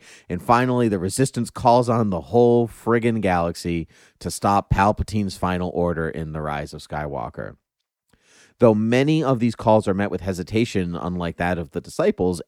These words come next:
everyone is summoned in the name of goodness and self-sacrifice. And because of that, we repeatedly see that the will of the Force is more important than anything that they're doing. When the call is made for selfish reasons,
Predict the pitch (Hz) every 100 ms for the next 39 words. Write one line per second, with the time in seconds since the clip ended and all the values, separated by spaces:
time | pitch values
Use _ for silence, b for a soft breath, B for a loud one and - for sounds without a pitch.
0 | - 135 139 143 131 135 104 95 - 113
1 | 117 110 - 95 90 98 107 - 82 73
2 | 76 113 123 151 - - - 82 - -
3 | 117 - - 85 - - 57 - - -
4 | _ _ _ _ - 85 110 135 180 87
5 | 71 - _ _ _ _ 98 90 - -
6 | 156 143 139 123 - 151 80 - 90 78
7 | 78 101 143 127 110 - 160 71 - -
8 | _ 92 82 104 147 147 - 139 120 76
9 | - _ 90 90 95 90 73 76 76 78
10 | 78 73 87 65 69 _ _ _ _ _
11 | _ _ B B B - 120 113 - 147
12 | 151 127 98 113 120 - 104 - 120 113
13 | 92 117 131 80 62 - -